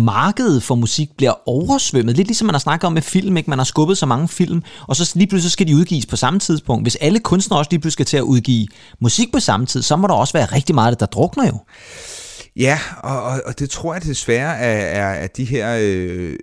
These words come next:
Speaker 2: upcoming små bands, der, der virkelig havde sat så stort, ikke? Der, der, der kommer til at, øh, at virkelig mærke druknedøden der. Altså, jeg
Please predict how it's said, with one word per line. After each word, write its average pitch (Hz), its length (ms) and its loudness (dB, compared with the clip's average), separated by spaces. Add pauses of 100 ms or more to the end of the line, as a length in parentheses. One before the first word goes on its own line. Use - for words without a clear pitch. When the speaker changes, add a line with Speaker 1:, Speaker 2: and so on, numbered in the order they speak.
Speaker 2:
upcoming 104 680 -8
små 127 260 -4
bands, 113 400 -4
der, 95 320 -4
der 98 140 -6
virkelig 110 340 -4
havde 98 120 0
sat 110 300 -4
så 127 100 -6
stort, 123 360 -6
ikke? 139 200 -8
Der, 107 140 -6
der, 107 140 -10 (360)
der 107 60 -4
kommer 98 260 -8
til 120 140 -6
at, 107 400 -2
øh, 82 220 -2 (920)
at 95 120 -6
virkelig 113 280 2
mærke 104 480 0 (160)
druknedøden 95 640 -2
der. 98 180 -2 (800)
Altså, - 180 -10 (180)
jeg 69 120 -8